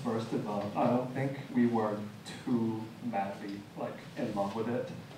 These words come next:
So I think, uh, this problem definitely exists, and it's a risk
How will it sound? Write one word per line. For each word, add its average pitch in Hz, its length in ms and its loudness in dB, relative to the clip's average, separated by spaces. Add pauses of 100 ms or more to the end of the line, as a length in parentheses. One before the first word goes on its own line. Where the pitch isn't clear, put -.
(280)
So 127 380 6
I 135 140 4
think, 151 340 4 (760)
uh, 123 440 6 (2000)
this 143 200 4
problem 127 420 8
definitely 123 480 6
exists, 113 480 2
and 113 340 4
it's - 160 -2
a 120 60 4
risk 107 380 0